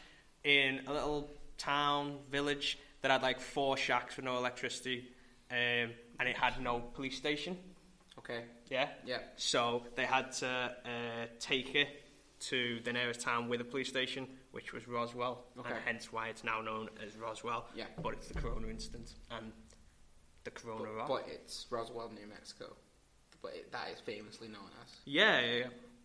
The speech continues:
Speaker 2: But it's Corona.
Speaker 1: Corona's where it happened.
Speaker 2: Like Corona Extra, the beer.
Speaker 1: Yeah.
Speaker 2: Is that where it comes from?
Speaker 1: Correct me in the comments.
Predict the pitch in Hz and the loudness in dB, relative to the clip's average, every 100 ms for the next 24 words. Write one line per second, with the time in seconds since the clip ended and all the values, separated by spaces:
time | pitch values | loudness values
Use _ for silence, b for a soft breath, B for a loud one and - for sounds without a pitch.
0 | - 135 120 - - - - - 107 107 | -6 -4 -4 -8 -10 -12 -8 -4 -4 -4
1 | 104 104 - - _ - _ _ - - | -14 -18 -20 -20 _ -20 _ _ -12 0
2 | 151 156 139 135 123 123 110 120 - - | 2 4 4 4 4 2 -2 -6 -14 -14
3 | 110 - - - - - 117 110 107 - | -12 -12 -18 -20 -18 -6 -4 -4 -8 -14
4 | - - - - - - 120 - - - | -16 -12 -12 -12 -18 -14 -14 -16 -20 -20
5 | - _ - _ _ _ _ _ _ _ | -20 _ -20 _ _ _ _ _ _ _
6 | _ _ - 117 131 151 160 - - - | _ _ -16 0 4 4 4 -2 -16 -20
7 | - _ - _ - _ _ _ _ _ | -20 _ -20 _ -20 _ _ _ _ _
8 | _ 123 113 - - - 98 - - 53 | _ -16 -16 -16 -18 -18 -20 -20 -20 -20
9 | - - - 123 120 - 131 127 123 127 | -20 -16 -10 -4 -4 -4 -4 -4 -4 -4
10 | 139 143 147 - | -4 -6 -6 -6